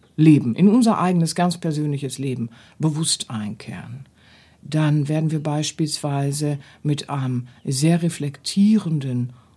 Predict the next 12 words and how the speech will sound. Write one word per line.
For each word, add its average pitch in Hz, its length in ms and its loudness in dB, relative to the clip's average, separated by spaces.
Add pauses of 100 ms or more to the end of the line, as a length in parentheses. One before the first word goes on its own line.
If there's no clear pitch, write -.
(120)
äh, 131 480 -6
Blick 165 420 -4
aufs 147 280 -6
vergangene 143 680 0
Jahr 135 440 -4 (320)
ganz 285 300 2
gesund 185 420 0
und 160 140 -4
stabil 165 640 -2
auch 135 320 -12
erfassen 208 640 -2
können, 147 480 -2